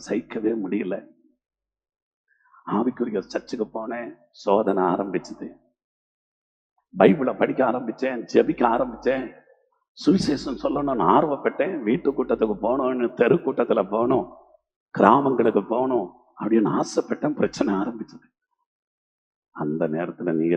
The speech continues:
சொல்லணும், "பிசாசே, எனக்கு எதிராக சோதனையை கொண்டு வருகிறாயா? நான் இயேசு கிறிஸ்துவனுடைய கட்சிக்காரன். அவருக்கு வந்த சோதனைகளை அவர் சாதனையா மாற்றினாரு.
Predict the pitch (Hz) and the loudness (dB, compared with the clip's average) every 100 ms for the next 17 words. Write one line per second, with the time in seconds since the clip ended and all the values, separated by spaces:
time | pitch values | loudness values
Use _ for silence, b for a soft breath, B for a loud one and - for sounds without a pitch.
0 | 80 - 82 85 87 78 - - _ _ | -2 -6 -4 -2 -2 -4 -10 -20 _ _
1 | _ _ _ _ 185 - 87 71 - 76 | _ _ _ _ -18 -4 -2 -2 -4 -6
2 | - - - _ _ _ _ _ _ _ | -8 -14 -20 _ _ _ _ _ _ _
3 | _ _ _ _ _ _ _ _ - 76 | _ _ _ _ _ _ _ _ -4 -2
4 | 73 - 95 90 87 90 90 98 113 - | -2 -2 2 4 4 2 2 0 -4 -12
5 | - - _ _ _ _ _ - - 92 | -20 -20 _ _ _ _ _ -16 -2 0
6 | 107 110 98 92 - 87 85 80 80 80 | 2 0 -2 -4 -4 -2 2 2 4 4
7 | 76 80 92 - - - - _ _ _ | 2 2 0 -4 -14 -20 -20 _ _ _
8 | _ _ 170 170 160 214 - 240 - 92 | _ _ -6 -2 2 2 0 -4 -2 -4
9 | - 101 98 95 - - - - - - | -2 -2 0 0 -2 -4 -2 -2 -2 -6
10 | - _ _ _ _ _ _ _ _ _ | -16 _ _ _ _ _ _ _ _ _
11 | _ - 175 - 92 87 87 - 95 90 | _ -2 -2 -2 -2 0 -2 -2 0 2
12 | 90 85 78 78 73 71 - - - b | 2 2 4 2 0 -2 -8 -18 -20 b
13 | b - - - - - 87 107 92 92 | b -4 -2 -2 -4 0 2 4 4 4
14 | 92 78 78 - 82 76 76 65 | 2 2 0 0 0 2 0 -2